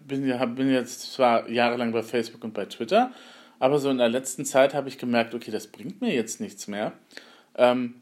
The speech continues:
und, ähm, wenn ich dann eben halt tatsächlich sehr radikal bin, dann kann ich tatsächlich auch meine Accounts löschen. Also nicht nur eben halt auf nicht mehr auffindbar eben halt stellen, sondern tatsächlich auch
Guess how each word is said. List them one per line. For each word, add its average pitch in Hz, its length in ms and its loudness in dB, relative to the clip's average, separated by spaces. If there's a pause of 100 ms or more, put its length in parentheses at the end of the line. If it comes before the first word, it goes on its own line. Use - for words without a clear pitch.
(100)
und, 127 400 -2
ähm, 117 460 0
wenn 123 160 -2
ich 123 80 -10
dann 127 140 -2
eben 120 160 -2
halt 120 100 -2
tatsächlich 123 440 -6
sehr 165 240 4
radikal 127 540 0
bin, 180 180 -4
dann 123 120 -2
kann 135 180 -4
ich 160 100 -8
tatsächlich 147 420 -2
auch 151 120 -4
meine 120 220 2
Accounts - 380 -8
löschen. 127 420 0
Also 107 200 -10
nicht 117 260 -6
nur 113 300 -2 (600)
eben 120 260 -2
halt 117 260 -2
auf 110 340 -2
nicht 117 200 -8
mehr 95 100 -2
auffindbar 156 480 0
eben 135 180 -4
halt 131 140 -6
stellen, 123 360 -2 (420)
sondern 127 220 0
tatsächlich 120 520 -4
auch 110 240 0